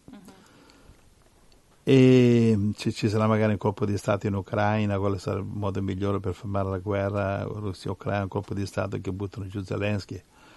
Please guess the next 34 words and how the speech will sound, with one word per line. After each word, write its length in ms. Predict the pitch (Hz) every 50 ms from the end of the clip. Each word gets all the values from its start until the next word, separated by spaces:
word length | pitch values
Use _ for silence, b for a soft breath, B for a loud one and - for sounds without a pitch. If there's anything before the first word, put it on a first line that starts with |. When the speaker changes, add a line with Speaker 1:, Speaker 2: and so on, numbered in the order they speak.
| b b b b b b b _ _ _ _ -
Speaker 2:
Cioè, 280 | - - 104 101 95 - - -
un 100 | - -
colpo 260 | - 131 127 - 143
di 120 | 123 120 107
stato 340 | - - 135 135 123 135
contro 320 | 110 123 127 123 117 117 107
Zelensky, 720 | 101 117 113 113 117 123 131 120 - 127 110 104 104 101
Zelensky 400 | 104 104 107 107 113 110 - -
è 20 | 107
la 120 | 104 101
cosa 540 | - 107 107 104 101 107 101 101 101 101 107
non 180 | 113 110 110
solo 580 | 104 - - 123 110 107 101 98 98 101 98 95
migliore, 540 | 107 113 101 95 101 104 107 104 101 101 98
ma 140 | 98 101 98
anche 420 | 98 98 95 107 98 95 92 92 _ _ B B B B B B B B B B B B B B _ -
abbastanza 520 | 170 139 107 104 - - 104 104 - 98
po-, 160 | 95 - - - 117
po-, 300 | - - 113 107 - 123 120
probabile, 760 | - 117 113 104 113 113 113 107 107 101 101 101 117 117 - -
perché 320 | - - 107 - - 113
in, 280 | 110 107 104 107 110 107
in, 280 | 110 - 110 110 107 - -
in 120 | 117 107
Ucraina 540 | 107 98 - - 113 113 117 117 117 113 107
stessa 460 | - - - 107 110 101 - 113 104
questo 300 | 98 104 95 - - 98
qui 220 | - - 104 104 104
è 140 | 104 104
un 80 | 101 95
dittatore 680 | 95 101 101 92 - 104 98 - - 110 107 107 107 104
peggio 320 | 98 - 107 101 98 104 95
di 180 | 98 101 101
Hitler. 480 | 104 101 - - 110 101 101 98 -